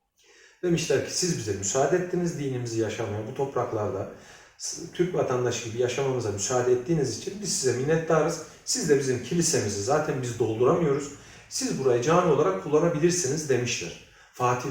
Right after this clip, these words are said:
zorla girip de İstanbul'u aldıktan sonra zorla gidip yani Ayasofya'yı, e, cami yapmış değil. Bunu savunan bir adam. E, tabii ki İstanbul'daki, e, Fener Rum Patrikhanesi'nde de çok ciddi tepki toplamış bir adam bu söyledi.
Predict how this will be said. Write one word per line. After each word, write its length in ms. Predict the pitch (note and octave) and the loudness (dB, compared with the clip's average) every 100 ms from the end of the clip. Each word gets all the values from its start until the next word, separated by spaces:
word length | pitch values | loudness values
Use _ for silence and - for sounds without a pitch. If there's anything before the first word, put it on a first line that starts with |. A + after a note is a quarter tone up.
| A#2+ | -2
zorla 300 | B2 B2+ A#2+ | 2 2 0
girip 320 | B2 D3+ - | -2 -6 -2
de 120 | A#2 | 0
İstanbul'u 460 | A#2 - B2 B2 A#2 | 0 -2 -4 -2 -2
aldıktan 400 | A#2+ - F#3 F#3 | -2 -2 -2 -2
sonra 300 | - A2+ G#2 | -2 -2 0
zorla 320 | B2+ C#3+ A#2 | 4 4 4
gidip 240 | A#2 - - - - - _ - | -2 -8 -12 -20 -20 -20 _ -2
yani 220 | A2 A2+ | -2 0
Ayasofya'yı, 760 | A#2+ B2+ - C3 C3 B2 - - - - | 0 0 0 -2 0 0 -2 -10 -20 -10
e, 60 | A#2 G#2+ G#2 A2+ B2+ | -8 -4 -4 -6 -4
cami 320 | B2+ B2 B2+ | 0 0 2
yapmış 400 | B2 B2 F3+ - | -2 -2 -6 -2
değil. 340 | C#3 G2+ - - - - | -4 -4 -8 -16 -20 -8
Bunu 140 | - | -4
savunan 460 | - D#3+ F3 F3+ D3+ | 0 2 4 4 4
bir 100 | B2+ | 4
adam. 280 | - - - | 4 0 -2
E, 100 | E3 | -2
tabii 280 | E3+ F3 | 0 0
ki 100 | - | -2
İstanbul'daki, 760 | E3 - E3 D#3+ D3+ D#3 - - - - - | -8 0 2 2 0 -2 -4 -8 -18 -20 -4
e, 180 | A#2+ A#2 | 0 0
Fener 320 | D3 D#3+ C#3+ | 2 2 2
Rum 180 | D#3+ - | 0 -2
Patrikhanesi'nde 720 | D3 - C#3 B2+ A#2 F3 G#3 | -6 -6 -2 -2 -2 -2 -2
de 100 | A3+ | -2
çok 220 | E3+ C3+ | -4 -6
ciddi 400 | C#3 - F3+ G3 | -8 -6 -6 -4
tepki 280 | D3+ - - | -4 -4 -4
toplamış 500 | C3+ - G#2+ - - | -4 -2 -4 -4 -6
bir 60 | E2 | -6
adam 220 | D#2+ E2 G2 | -6 -8 -10
bu 40 | |
söyledi. 360 | - D#2+ - | -8 -8 -8